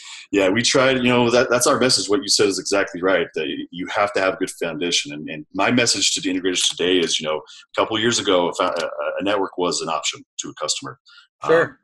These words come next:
Speaker 2: today, it's a utility is how I, how I look at it. It's something
Speaker 1: Yeah.
Speaker 2: that's necessary. It's something you cannot forego.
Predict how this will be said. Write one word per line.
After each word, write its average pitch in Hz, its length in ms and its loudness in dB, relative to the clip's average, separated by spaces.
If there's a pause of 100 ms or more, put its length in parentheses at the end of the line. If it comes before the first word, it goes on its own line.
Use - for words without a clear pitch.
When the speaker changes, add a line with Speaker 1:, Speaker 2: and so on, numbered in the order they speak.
(140)
Speaker 2:
today, 120 640 2
it's 98 240 0
a 95 40 -6
utility 76 720 -4
is - 140 -2
how 76 180 0
I, 71 80 -4 (120)
how 73 180 -6
I 67 60 -8
look 67 220 -12
at - 140 -10
it. - 80 -6
It's - 100 -2
something 196 180 2
Speaker 1:
Yeah. 226 60 0
Speaker 2:
that's - 240 -6
necessary. 110 580 2
It's - 140 2
something 87 240 -6
you 80 180 -12
cannot 101 300 0
forego. 98 500 2